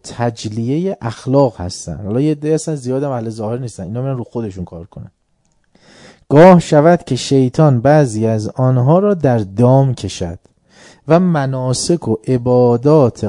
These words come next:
قالبیه و همینطور علوم رسمیه و معارف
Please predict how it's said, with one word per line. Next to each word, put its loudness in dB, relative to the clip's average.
قالبیه 2
و 0
همینطور 0
علوم 6
رسمیه 0
و -4
معارف 0